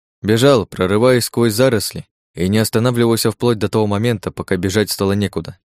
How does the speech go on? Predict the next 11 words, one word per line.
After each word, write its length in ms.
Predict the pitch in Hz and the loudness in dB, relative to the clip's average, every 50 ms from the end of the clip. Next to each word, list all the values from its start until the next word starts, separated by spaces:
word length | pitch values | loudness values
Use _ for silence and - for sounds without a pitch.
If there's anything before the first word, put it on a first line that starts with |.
| _ _ _ _ _ _ _ _ _ _ - | _ _ _ _ _ _ _ _ _ _ 0
Путь 200 | 135 143 147 147 | 0 2 2 2
мне 180 | 127 135 143 | 2 2 2
преградила 500 | 135 135 127 110 117 110 107 98 123 131 127 | 0 0 0 2 2 2 2 2 2 2 2
небольшая, 600 | 120 113 101 107 110 107 - - 135 120 95 85 | 2 2 2 2 0 0 0 0 0 0 0 0
но 140 | 85 85 | -2 -4
довольно 360 | 82 85 90 92 98 98 95 92 | -2 -2 0 0 0 0 -2 -2
высокая 400 | 95 95 - 107 95 - 101 90 | -2 -2 -4 -4 -2 -2 -2 -2
скала. 400 | - - - 101 95 85 87 - _ _ _ _ _ _ _ _ _ _ | -2 -4 -2 -2 -2 -2 -4 -8 _ _ _ _ _ _ _ _ _ _
Я 100 | - 98 | -2 0
посмотрел 500 | 101 - 135 - 139 135 127 135 131 127 | 2 2 0 0 0 0 2 2 2 0
вверх. 400 | 113 104 98 85 - - - _ | 0 0 -2 -2 -4 -6 -14 _